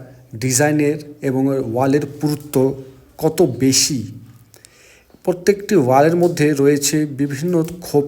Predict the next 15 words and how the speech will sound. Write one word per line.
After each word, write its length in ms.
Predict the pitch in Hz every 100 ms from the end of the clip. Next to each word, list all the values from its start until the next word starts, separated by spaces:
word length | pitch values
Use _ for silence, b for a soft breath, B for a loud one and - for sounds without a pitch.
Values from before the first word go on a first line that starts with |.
| -
খোপ 200 | - 143 143
করে 240 | - 135 123 - B B B B - 139
জিনিসপত্র 540 | 139 151 139 143 143 131
রাখার, 320 | 117 - 113 - - 131
আর 120 | 123 139
উপরের 360 | 160 196 202 143
গম্বুজটিতে 800 | 110 147 175 202 - 190 170 143 135 - B B B B B
এখনও 500 | 147 143 - 214 165 185 - - -
অক্ষত 320 | - - 180
অবস্থায় 500 | 151 127 - - 131
আছে। 240 | 113 - 117 - - - _ - _ -
ভেতরটি 360 | 139 180 175 170 135
বেশ 160 | 156 - 117
ঘুটঘুটে 420 | 143 139 - 135 98
অন্ধকার, 480 | 131 131 147 131